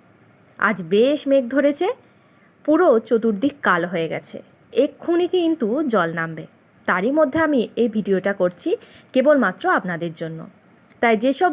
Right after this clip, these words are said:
বন্ধুরা আমার ভিডিওগুলো প্রতিদিন দেখেন, তারা অবশ্যই কমেন্টে জানাবেন কে কোনখান থেকে দেখছেন। এই গাছটি কিন্তু মাধবীলতা একেবারেই নয়। অনেকেই ভুল করেন এই গাছটিকে মাধবীলতা বলে, কিন্তু এটা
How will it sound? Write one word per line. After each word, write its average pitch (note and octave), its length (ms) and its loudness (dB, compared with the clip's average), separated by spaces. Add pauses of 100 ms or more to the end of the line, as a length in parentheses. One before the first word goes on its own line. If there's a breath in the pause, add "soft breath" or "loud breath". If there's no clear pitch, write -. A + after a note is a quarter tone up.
বন্ধুরা E4+ 300 2 (140)
আমার A#3+ 200 2 (100)
ভিডিওগুলো G#3 420 0 (120)
প্রতিদিন C4+ 400 0 (160)
দেখেন, G3 440 0 (440 loud breath)
তারা B3 180 2 (100)
অবশ্যই B3 460 -4
কমেন্টে G#3 360 0 (100)
জানাবেন G#3+ 400 0 (160)
কে C#4+ 80 0 (120)
কোনখান G#3 380 -2
থেকে G3+ 140 0 (120)
দেখছেন। D#3+ 340 -8 (460)
এই E4 160 4 (100)
গাছটি C4+ 360 2
কিন্তু F4+ 240 0 (280)
মাধবীলতা D4 640 2 (180)
একেবারেই G3+ 480 2
নয়। D#3 160 -6 (300)
অনেকেই D4+ 380 4
ভুল E4 120 4 (100)
করেন D4+ 240 4 (180)
এই A#3+ 140 2
গাছটিকে C4 380 0 (140)
মাধবীলতা C#4 640 2 (100)
বলে, G#3 180 2 (640 soft breath)
কিন্তু D4+ 280 4 (120)
এটা C4 160 2